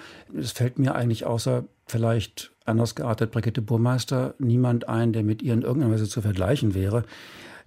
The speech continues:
In diesem Zweifel daran, dass die Literatur mit den überkommenen Mitteln, die sie hat, die gegenwärtige Wirklichkeit erfassen kann, in dem Zweifel an der Objektivität der Beschreibung, in dem Zweifel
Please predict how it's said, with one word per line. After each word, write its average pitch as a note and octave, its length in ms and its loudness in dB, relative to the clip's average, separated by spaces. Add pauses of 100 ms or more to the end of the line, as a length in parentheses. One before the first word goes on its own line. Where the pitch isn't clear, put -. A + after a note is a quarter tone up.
In C3+ 180 6
diesem A#2 300 4
Zweifel A2+ 840 2 (220)
daran, A2 600 2
dass G#2 220 -2
die A2 80 -2
Literatur G#2+ 920 0 (240)
mit G#2+ 180 -2
den - 100 0
überkommenen A#2 500 4
Mitteln, A#2+ 300 4
die G2+ 80 2
sie G#2 160 2
hat, A#2+ 260 2
die A2 60 -4
gegenwärtige G#2+ 440 0
Wirklichkeit - 480 -4
erfassen A2 380 -2
kann, G2 240 0 (380)
in C#3 120 -2
dem A#2 140 2
Zweifel A2+ 420 -2
an A#2 120 0
der A#2 100 0
Objektivität B2 720 0
der A#2 80 4
Beschreibung, G#2 580 0
in B2+ 120 -2
dem A#2 160 2
Zweifel B2 600 2